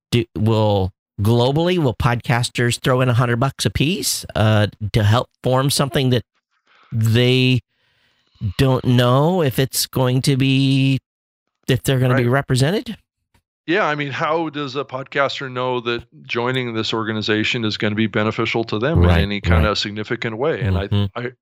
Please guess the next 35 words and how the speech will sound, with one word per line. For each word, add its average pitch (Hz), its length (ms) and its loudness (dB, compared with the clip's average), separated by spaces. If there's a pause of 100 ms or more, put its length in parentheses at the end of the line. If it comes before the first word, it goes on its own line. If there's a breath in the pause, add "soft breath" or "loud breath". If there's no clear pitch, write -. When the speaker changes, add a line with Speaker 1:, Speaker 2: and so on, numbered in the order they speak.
(260)
Speaker 2:
I 117 120 -6
realize 123 600 -2
that, 104 300 -4 (100)
um, 92 80 2
Speaker 1:
Mm-hmm. 92 320 4 (280)
Speaker 2:
given 127 280 -8
how 117 140 -4
many 131 240 -6
organizations 123 680 -6
I've 120 140 -2
been 139 140 -2
members 98 240 4
Speaker 1:
Right. 107 160 6
Speaker 2:
of 123 80 4
in 104 80 -8
the 104 80 -16
past, 90 480 -4 (760 loud breath)
um, 107 680 -10 (100)
it, - 300 -8
it, - 240 -14
it's, - 400 -4
it's 123 200 -2
hard 127 320 0
to 123 60 -2
get 117 200 -2
value 117 600 0
out 98 280 0
of - 440 -8 (560)
an 117 140 -6
association 117 720 -2
for 101 240 -6
an 101 120 -4
individual. 92 760 -4
And 107 160 -2
that's, - 440 0